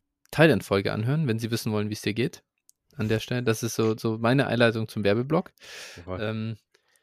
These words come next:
Speaker 1: hört unbedingt die Quarterback Folge,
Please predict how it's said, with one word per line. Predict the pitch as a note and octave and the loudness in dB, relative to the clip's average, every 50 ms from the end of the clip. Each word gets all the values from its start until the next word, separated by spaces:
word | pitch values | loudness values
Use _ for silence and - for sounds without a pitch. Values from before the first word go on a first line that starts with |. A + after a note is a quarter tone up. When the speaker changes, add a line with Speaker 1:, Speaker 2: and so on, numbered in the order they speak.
| _ - - | _ -12 4
Speaker 1:
hört | A2+ C3+ D3+ D#3 | 8 8 10 10
unbedingt | E3+ D#3+ D#3+ D#3 C#3 D3 D3+ D3+ C#3+ - - - | 8 8 8 8 8 8 6 4 2 0 -8 -12
die | B2+ A#2+ C3 C3+ C#3 C3+ C3+ C3+ - | -6 -4 -2 0 4 4 4 2 2
Quarterback | - - F#3+ G#3 G3+ G3 F#3 - | 6 8 8 10 10 8 4 6
Folge, | - - F3 F3 E3+ E3+ E3+ E3 D#3 | 6 8 8 10 10 8 6 6 6